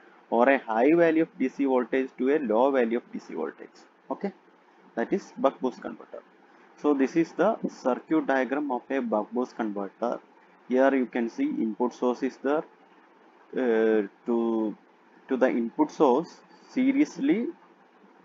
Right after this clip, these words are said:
a switch is connected, then a inductor is there, then a freewheeling diode is here, then capacitor and the, uh, load. Okay,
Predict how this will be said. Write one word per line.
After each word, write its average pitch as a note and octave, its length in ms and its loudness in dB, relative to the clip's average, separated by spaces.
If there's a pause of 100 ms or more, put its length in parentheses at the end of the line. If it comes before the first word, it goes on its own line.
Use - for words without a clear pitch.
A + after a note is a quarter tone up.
(140)
a A#2+ 360 2
switch - 320 -8
is B2+ 140 -8
connected, C3+ 500 0 (580)
then A#2+ 300 0 (100)
a A#2+ 60 -4
inductor A#2 560 -2
is C#3 240 -2
there, D#3 220 0 (440)
then A#2 240 0
a A#2 60 0
freewheeling A#2+ 640 -2
diode A2+ 320 2
is C3 180 -4
here, D#3 300 -2 (460)
then A2+ 200 -2
capacitor B2 880 -2 (260)
and A#2 280 -4
the, G#3+ 200 0 (540)
uh, G#2+ 280 0
load. G#2+ 320 2 (760)
Okay, E3 240 -6